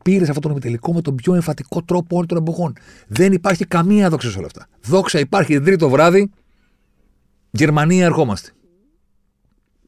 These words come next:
Ή δεν ερχόμαστε. Αυτό είναι.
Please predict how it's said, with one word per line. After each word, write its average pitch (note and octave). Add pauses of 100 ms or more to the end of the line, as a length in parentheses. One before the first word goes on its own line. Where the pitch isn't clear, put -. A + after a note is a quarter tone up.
(280)
Ή C#3
δεν B2
ερχόμαστε. D#2+ (1700)
Αυτό F3+
είναι. F#2+